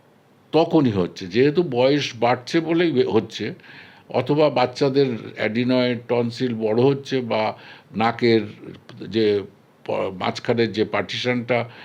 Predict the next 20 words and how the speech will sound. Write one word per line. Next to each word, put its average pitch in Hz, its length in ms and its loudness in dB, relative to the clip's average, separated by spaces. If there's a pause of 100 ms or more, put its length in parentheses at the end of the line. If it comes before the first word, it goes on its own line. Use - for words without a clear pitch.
(120)
সেটা 101 240 -4
বক্রকান্তি 117 800 0
হলো 107 420 2 (160)
বা 92 80 -8 (120)
পলিপ 139 420 0
হলো, 110 280 -4 (340)
এইগুলোকে 165 520 0
চিকিৎসা 180 520 0
করলে 156 320 0
যেহেতু 139 400 0
আমরা 131 140 -2
সারাতে 107 500 -2
পারি, 123 520 0 (420)
সুতরাং 139 420 -2
আমরা 147 220 0
সারিয়ে 147 680 0 (520)
জায়গাটাকে, 147 800 0
যে 131 400 0
নিঃশ্বাস 135 680 -2
প্রশ্বাসের, 156 800 -2